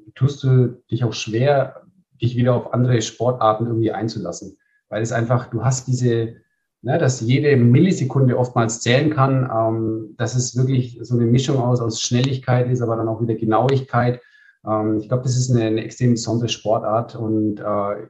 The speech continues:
ich würde mich niemals als Basketball-Experten bezeichnen, ne, weil da muss, da muss ich mich nur mal fünf Minuten mit Stefan unterhalten, um sofort zu wissen, okay, ich habe überhaupt keine Ahnung. Ähm, ich glaub, ich weiß mehr, als ich, als ich, äh, zugebe, aber, also ich, ich sehe mich durchaus als Basketball-Laie,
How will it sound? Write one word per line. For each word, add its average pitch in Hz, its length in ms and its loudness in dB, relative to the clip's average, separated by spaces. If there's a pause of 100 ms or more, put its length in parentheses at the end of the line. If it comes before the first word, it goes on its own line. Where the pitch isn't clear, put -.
ich - 200 -10
würde 143 140 4
mich 127 160 4
niemals 143 300 4
als 117 160 -2
Basketball-Experten 117 800 0
bezeichnen, 131 560 -2
ne, 127 180 0
weil 117 140 0
da 113 100 -2
muss, 123 320 0
da 117 80 -6
muss 120 160 4
ich 120 80 4
mich 113 140 2
nur 123 100 6
mal 123 140 6
fünf 127 180 2
Minuten 123 200 6
mit 117 120 2
Stefan 135 360 2
unterhalten, 135 560 4
um 120 260 2
sofort 127 340 0
zu 120 100 -4
wissen, 127 160 -2
okay, 120 160 -2
ich 123 80 0
habe 110 100 -2
überhaupt - 200 -2
keine 120 220 2
Ahnung. 147 240 0 (440)
Ähm, 117 600 2 (320)
ich - 200 -4
glaub, 139 180 6
ich 127 140 4
weiß 131 240 4
mehr, 143 280 8
als 135 200 0
ich, 127 220 -2
als 127 160 2
ich, 120 280 0
äh, 120 240 2
zugebe, 165 880 4
aber, 117 600 4
also 123 180 -4
ich, 120 160 -2
ich 120 120 -10
sehe 135 140 0
mich 131 260 0
durchaus 135 340 2
als 113 180 -2
Basketball-Laie, 117 880 2